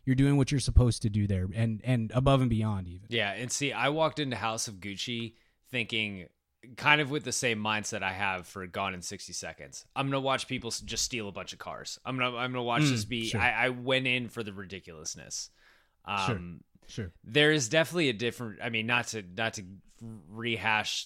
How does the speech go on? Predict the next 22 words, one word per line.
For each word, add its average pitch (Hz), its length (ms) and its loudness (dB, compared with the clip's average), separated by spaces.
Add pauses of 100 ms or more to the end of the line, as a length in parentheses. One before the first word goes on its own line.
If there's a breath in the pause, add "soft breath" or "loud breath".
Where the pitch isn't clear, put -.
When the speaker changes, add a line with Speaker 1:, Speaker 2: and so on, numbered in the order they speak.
(140)
Speaker 2:
twenty 120 240 -2
twenty-one's 131 580 0
House 123 320 2
of 101 140 -12
Gucci 104 320 -10
dialogue, 90 560 -8
but - 80 -16
there's, 107 260 0 (180)
Speaker 1:
<laughs> - 180 -4
Speaker 2:
there's 135 200 4
definitely 147 560 4
a 131 40 2
di-, 147 340 2
different 123 420 -2
avenue 98 540 -4
that 90 160 -18
that 87 180 -10
movie 95 240 -14
could 95 160 -16
have 90 120 -18
gone 87 260 -10
down. 80 320 -14